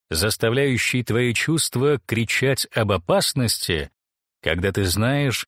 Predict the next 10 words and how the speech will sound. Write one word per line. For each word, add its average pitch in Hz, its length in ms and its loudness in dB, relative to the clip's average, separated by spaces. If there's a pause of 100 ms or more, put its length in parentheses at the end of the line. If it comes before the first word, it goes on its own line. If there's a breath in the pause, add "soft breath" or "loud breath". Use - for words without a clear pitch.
(240)
что - 220 -4
тебе 117 260 0
ничего 117 720 0
не 104 120 0
грозит. 87 560 -2 (720)
Это - 200 -2
более-менее 107 1200 0
соответствовало 120 960 0
определению 101 920 0
Берка 90 540 -2